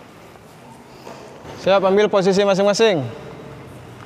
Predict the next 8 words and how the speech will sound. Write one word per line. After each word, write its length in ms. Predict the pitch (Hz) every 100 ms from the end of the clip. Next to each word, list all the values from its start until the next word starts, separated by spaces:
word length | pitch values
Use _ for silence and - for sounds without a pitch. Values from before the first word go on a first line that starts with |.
| - -
Kayanan 320 | 156 175 190
depan, 480 | 190 208 202 147 123
kanan, 320 | 160 180 160 - -
kanan 280 | - 127 160 135
ada 80 |
lima. 320 | 120 117 123 - - - - - - - - - -
Mundur 240 | 151 202 151
atuh. 280 | 117 196